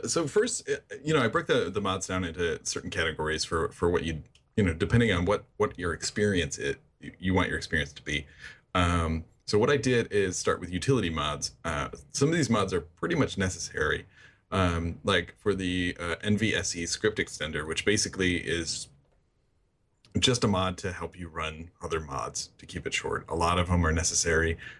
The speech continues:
uh, for some of the bigger mods or the, like, big overhaul mods. Um, so you need to have the script extender in there.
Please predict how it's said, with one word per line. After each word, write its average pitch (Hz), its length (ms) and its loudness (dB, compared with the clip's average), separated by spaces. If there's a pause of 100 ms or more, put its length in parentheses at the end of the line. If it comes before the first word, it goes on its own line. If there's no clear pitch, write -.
(140)
uh, 76 120 0
for 90 180 0
some 92 180 6
of 82 60 2
the 82 60 -4
bigger 117 260 2
mods 113 420 0
or 87 180 -2
the, 78 240 0
like, 69 200 -6 (140)
big 87 220 0
overhaul 90 440 2
mods. 87 360 2 (540)
Um, 95 720 4 (500)
so 98 320 4
you 101 140 0
need 113 180 4
to 104 60 2
have 95 260 0
the 85 180 0
script - 320 -6
extender 57 400 -8
in - 60 -16
there. - 220 -14